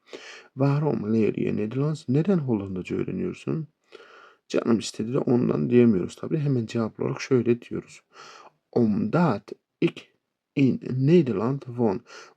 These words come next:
Bu arkadaşlar omdat denilen açıklama zarfına ait, yani condition'a ait, e, bir özellik olarak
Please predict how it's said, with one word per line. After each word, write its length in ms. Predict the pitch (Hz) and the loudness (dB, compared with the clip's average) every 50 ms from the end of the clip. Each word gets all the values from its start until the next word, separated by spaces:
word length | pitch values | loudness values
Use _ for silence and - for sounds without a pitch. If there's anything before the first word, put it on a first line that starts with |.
| _ - | _ 2
Bu 60 | 104 | 2
arkadaşlar 440 | 92 143 - 131 127 135 - - - - _ _ - | 2 4 2 0 -2 0 0 -2 -4 -4 _ _ 0
omdat 680 | 156 151 143 135 131 - - - 170 165 151 - - _ - - | 2 2 2 2 0 0 0 0 0 0 -2 -4 -10 _ -2 0
denilen 500 | 90 92 104 98 95 - 131 143 151 - - _ - | 2 2 2 0 -2 -2 -2 -2 -2 -4 -8 _ -10
açıklama 920 | 143 131 - - - - - - - - 113 123 123 120 135 139 135 - | -10 -10 -8 -8 -10 -10 -10 -12 -10 -4 -2 0 2 2 2 0 0 -2
zarfına 680 | 82 78 - - 98 95 90 - - - - 107 113 117 | -6 -8 -10 -8 -8 -8 -10 -10 -12 -12 -8 -6 -6 -6
ait, 560 | - - - 71 - - - 117 131 131 - | -6 -4 -4 -4 -4 -2 -2 -2 -2 -2 -4
yani 200 | - - - - - | -4 -4 -4 -4 -4
condition'a 520 | - 107 107 107 107 - - - 90 - | -4 -4 -2 -4 -4 -6 -6 -6 -6 -6
ait, 520 | - - - - 78 - - 147 160 - - _ _ _ - - - - - - - - - - _ _ - | -6 -6 -6 -6 -4 -2 -2 -2 -4 -6 -12 _ _ _ -20 -20 -20 -20 -20 -20 -20 -20 -20 -20 _ _ -4
e, 340 | - - 113 104 101 101 - | -2 -2 -2 -2 -4 -2 0
bir 80 | 135 120 | 2 2
özellik 480 | 117 120 120 120 113 117 117 117 - | 2 2 2 0 0 0 -2 -4 -4
olarak 520 | - - - - - 151 175 175 - - | -4 -4 -4 -2 -2 -2 -2 -4 -6 -12